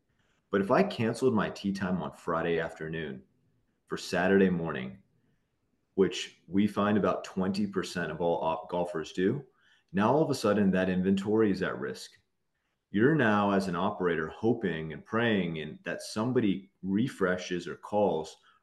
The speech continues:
right when that inventory comes online. So, you know, those are two big problems in the industry right now that actually is a symptom of demand.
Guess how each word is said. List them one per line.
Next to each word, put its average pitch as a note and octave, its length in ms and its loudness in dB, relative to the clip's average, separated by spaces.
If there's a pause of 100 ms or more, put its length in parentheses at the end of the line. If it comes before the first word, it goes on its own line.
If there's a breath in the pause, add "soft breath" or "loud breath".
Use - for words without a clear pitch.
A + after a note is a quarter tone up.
(140)
right G#2 300 2
when A2+ 140 0
that G2 180 4
inventory F2 560 -2
comes D#2+ 280 -10
online. - 380 -10 (1080)
So, A2+ 720 6
you G#2+ 80 0
know, G2+ 120 0
those B2+ 220 4
are D#3+ 100 0
two B2 200 -4
big G#2 220 -2
problems G2 500 -2
in F2 100 -8
the D#2+ 100 -6
industry A#2 380 -4
right F2 220 -4
now F2+ 360 -4
that F2+ 140 -4
actually A#2 380 -4
is F#2+ 80 -6
a G2 60 -8
symptom G2+ 420 -6
of F2+ 120 -6
demand. D#2 420 -8